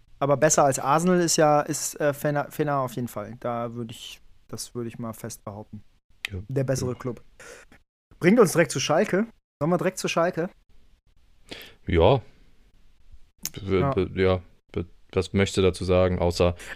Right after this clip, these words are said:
Speaker 1: <laughs>
Speaker 2: äh, ich, also, ich, wenn ich manche Aussagen nach dem vier null, vier null hatten sie gewonnen gegen Hoffenheim, ne? Ähm,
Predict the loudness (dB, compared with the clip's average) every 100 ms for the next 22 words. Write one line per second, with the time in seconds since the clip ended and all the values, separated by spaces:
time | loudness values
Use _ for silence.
0 | -8 -8 -8 -12 -8 -6 -2 -2 -2 -6
1 | -6 -6 -8 -8 -10 -2 2 2 2 -4
2 | -18 -20 -20 -20 -20 -20 -20 -18 -16 -16
3 | -20 -20 -20 -20 -12 -10 -8 -10 -8 0
4 | 2 4 4 4 4 4 4 4 2 2
5 | 0 -4 0 2 2 2 0 -2 -2 2
6 | 2 2 0 -2 0 0 0 0 0 0
7 | -2 0 0 0 0 -2 -4 -10 _ -10
8 | -2 0 0 0